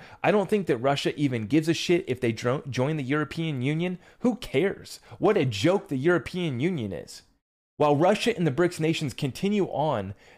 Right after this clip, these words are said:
the path to their own success, they are laughing at the West falling to its own demise with political correct wokeness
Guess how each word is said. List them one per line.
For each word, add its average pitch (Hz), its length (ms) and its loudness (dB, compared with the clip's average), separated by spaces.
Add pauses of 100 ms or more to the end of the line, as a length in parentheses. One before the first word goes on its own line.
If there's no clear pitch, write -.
the - 60 2
path 151 360 0
to 151 100 -2
their 139 180 2
own 151 200 0
success, - 760 -2 (380)
they 170 160 4
are 160 220 4
laughing 143 680 0
at 147 240 -2
the 139 80 2
West 131 480 0 (160)
falling 175 520 2
to 165 200 2
its - 220 0
own 165 220 4
demise 135 500 2
with 127 200 -2
political 151 420 0
correct 135 420 -2
wokeness 147 480 0